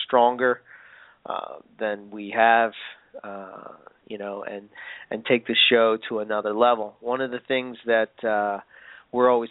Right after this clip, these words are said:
talking about is trying to get in, in front of new people, uh,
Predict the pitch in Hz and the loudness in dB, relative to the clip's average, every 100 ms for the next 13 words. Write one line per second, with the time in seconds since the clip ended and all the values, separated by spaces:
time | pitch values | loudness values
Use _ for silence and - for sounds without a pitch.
0 | - 185 190 143 123 123 120 117 - - | 2 2 2 -2 0 2 2 0 -6 0
1 | 156 156 147 131 135 127 117 _ _ 147 | 0 0 -6 -2 -2 -4 -18 _ _ -18
2 | 117 - - 139 135 123 117 - _ - | -16 -8 0 2 2 0 0 -8 _ -20
3 | - _ _ _ 127 147 165 156 - 170 | -20 _ _ _ -6 -2 -2 -2 -4 -6
4 | 156 110 95 - _ _ - 110 101 82 | -2 -2 -4 -8 _ _ -2 0 0 -4